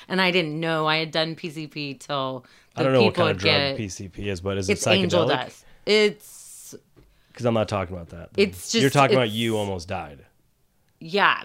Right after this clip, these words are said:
Speaker 1: but,
Speaker 2: Oh,
Speaker 1: like,
Speaker 2: I'm
Speaker 1: the
Speaker 2: not talking about that. I'm
Speaker 1: experience.
Speaker 2: talking about a near-death experience as, as
Speaker 1: Oh, I've
Speaker 2: far
Speaker 1: done
Speaker 2: as,
Speaker 1: too much. Yeah,
Speaker 2: as
Speaker 1: when you
Speaker 2: far
Speaker 1: do
Speaker 2: as
Speaker 1: too much coke, sometimes you're like,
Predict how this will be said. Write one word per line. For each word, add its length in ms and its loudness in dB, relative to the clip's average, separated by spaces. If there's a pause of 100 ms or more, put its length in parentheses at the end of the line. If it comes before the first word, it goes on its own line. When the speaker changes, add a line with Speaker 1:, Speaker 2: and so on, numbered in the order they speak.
Speaker 1:
but, 220 0
Speaker 2:
Oh, 60 0
Speaker 1:
like, 120 4
Speaker 2:
I'm 80 2
Speaker 1:
the 60 8
Speaker 2:
not 100 6
talking 220 0
about 120 -2
that. 120 -4
I'm 80 -4
Speaker 1:
experience. 220 -4
Speaker 2:
talking 260 0
about 320 -2
a 100 -6
near-death 540 -4
experience 600 -8
as, 320 -12
as 80 -6
Speaker 1:
Oh, 140 2
I've 120 4
Speaker 2:
far 80 4
Speaker 1:
done 160 2
Speaker 2:
as, 100 -4
Speaker 1:
too 160 -2
much. 220 -4
Yeah, 340 2
Speaker 2:
as 100 -2
Speaker 1:
when 140 0
you 60 2
Speaker 2:
far 120 4
Speaker 1:
do 160 4
Speaker 2:
as 160 -4
Speaker 1:
too 160 -4
much 240 -6
coke, 280 -4
sometimes 500 -12
you're 100 -8
like, 160 -12